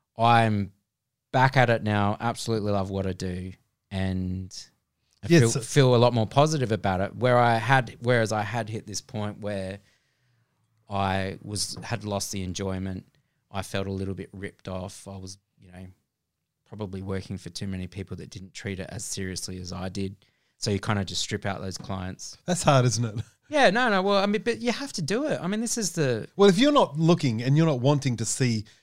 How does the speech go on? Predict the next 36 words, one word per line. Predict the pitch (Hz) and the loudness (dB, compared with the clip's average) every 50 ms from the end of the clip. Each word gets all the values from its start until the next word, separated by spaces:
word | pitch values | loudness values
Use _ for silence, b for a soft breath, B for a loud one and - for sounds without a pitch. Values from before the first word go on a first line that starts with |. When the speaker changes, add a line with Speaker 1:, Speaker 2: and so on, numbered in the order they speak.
| b b _ | b b _
Speaker 2:
this | 131 123 - - | -4 -4 -2 2
level, | 127 131 131 113 117 | 2 2 2 2 0
people | 120 - 262 294 302 | -2 -2 -2 0 0
don't | 294 285 | 0 0
wanna | 285 277 254 | 0 0 0
book | 226 302 294 - | -2 -4 -4 -2
you. | - 117 87 80 _ _ _ _ _ _ _ _ - | -4 -4 -4 -6 _ _ _ _ _ _ _ _ -2
You | 175 | 0
know, | 175 175 | 0 2
Speaker 1:
No. | 165 226 226 165 110 | 0 0 -2 0 2
Speaker 2:
you | 170 185 185 | 4 2 6
gotta | 170 208 196 185 | 8 8 8 8
be | 156 - 170 | 8 8 8
the | 143 156 135 | 8 8 6
guy | 139 139 139 147 143 147 | 8 6 8 8 6 6
that's, | 135 131 127 - - - _ _ _ - | 4 2 0 0 -8 -12 _ _ _ -4
that's, | 135 131 135 - 135 - _ - 160 139 _ _ | -4 -4 -2 -4 -16 -16 _ -20 -20 _ _ _
uh, | _ 139 143 - - - 123 120 | _ -10 -10 -10 -10 -18 -2 0
that | 143 139 127 127 | 0 0 2 6
they | 131 156 160 165 | 6 8 8 8
go | 143 139 139 139 | 8 8 8 8
to | 143 131 123 | 8 6 4
and | 117 110 | 2 2
go, | 104 120 117 123 117 | 2 2 2 2 0
"Oh | 113 | 0
my | 120 123 117 | 0 0 0
God, | 110 123 123 113 | 2 2 2 2
he's | 113 107 | 0 -2
just | 120 110 | -4 -4
gonna | - 123 113 110 98 95 _ _ _ _ _ _ _ _ _ _ | -4 -4 -4 -4 -6 -10 _ _ _ _ _ _ _ _ _ _
do | - 135 | 2 2
the | 131 127 | 4 6
right | 127 113 104 | 6 4 4
thing | - - 139 143 151 | 4 4 6 6 6
by | 143 127 107 107 | 6 4 4 4
me." | 104 104 101 107 120 120 | 0 -2 -2 -4 -6 -6